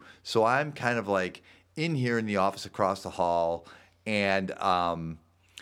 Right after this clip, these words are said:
and I talk about how, you know, like, "Oh, it's exhausting. I'm on for, like, eleven or twelve hours a day." The truth is, I wouldn't trade that for anything. And, you know, um,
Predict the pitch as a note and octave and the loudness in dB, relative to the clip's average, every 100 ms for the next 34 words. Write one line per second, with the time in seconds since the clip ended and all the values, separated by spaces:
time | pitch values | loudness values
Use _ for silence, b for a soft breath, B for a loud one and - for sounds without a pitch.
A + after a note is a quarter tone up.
0 | B - A#2+ D#3+ D#3 D#3 D#3 B2 G2 G2+ | B -2 0 0 0 -2 0 0 0 0
1 | F#2+ F2+ F2+ E2+ E2 - B2+ G2+ - F#2 | -2 -2 -2 -2 -2 -6 -6 -4 -8 -10
2 | - C3+ A#2 - A2 F#2+ F#2+ A#2 A2+ A2+ | -6 -4 -4 -4 -2 -2 -2 -2 -2 -2
3 | A2 G#2 F#2+ F#2+ G#2+ G#2+ G2+ - A2+ G2+ | -2 -2 -2 -2 -2 -2 -4 0 0 2
4 | G#2 G2 F#2+ F#2+ B2 C3 G#2 F#2+ F#2+ B | 0 0 -2 -4 0 0 0 -2 -4 B
5 | B B B B D3+ D3 A3 A3+ C3 A2 | B B B B -6 -4 -6 -2 -2 -4
6 | - A#2 C#3+ D#3+ D#3 D3+ b b b - | -2 0 0 -2 -4 -8 b b b -10
7 | A#2 E3 D#3+ B2+ - C3+ D3+ D3 G#2 E2 | 0 0 0 -4 -2 0 0 0 -2 -4
8 | - - F#2+ - - B2+ D#3 G#2 - D2+ | -8 -6 -6 -6 -4 -2 -2 -6 -8 -10
9 | D#2+ - A2 G2+ G2 G2 G#2+ G2+ G2 F2+ | -10 -10 -4 -2 -2 -2 -2 0 0 -2
10 | - - F#2+ F2 E2+ | -8 0 2 2 -2